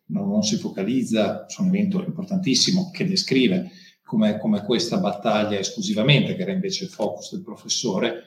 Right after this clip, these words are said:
ma parte, ma segue appunto la storia dei Goti e, e sia precedente sia la interessantissima parte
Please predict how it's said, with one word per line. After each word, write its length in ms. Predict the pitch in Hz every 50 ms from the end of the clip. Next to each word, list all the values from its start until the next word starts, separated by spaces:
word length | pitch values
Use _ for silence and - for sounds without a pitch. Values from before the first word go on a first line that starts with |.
| - _ _ _ _ _ -
ma 480 | - 104 98 95 101 - - - - _ _ _ _
parte, 840 | - 107 104 101 98 - - - - 110 107 107 - - - _ _
ma 80 | - -
segue 300 | - - - 110 98 107
appunto 320 | 107 107 - 107 95 107
la 100 | 98 95
storia 480 | 95 - - 113 104 104 104 98 92 95 - - - _ _ _ _ _
dei 260 | _ - 113 113 110 107
Goti 680 | 110 110 104 101 101 98 - 113 107 104 113 - -
e, 340 | - 110 104 101 98 - -
e 340 | - 104 104 98 98 95 92 98 92 90 - -
sia 540 | - - - - 95 82 - - - - - _
precedente 880 | - 107 - - 117 107 117 110 107 107 107 104 - 127 120 117 113
sia 440 | 117 110 - 107 95 95 95 92 92
la 120 | - -
interessantissima 1500 | 101 104 101 95 - - 135 117 120 - - - - - 113 113 110 - - - 120 104 - - - 123 110 110 104 95
parte 680 | 95 98 98 101 101 - - - 104 101 - - -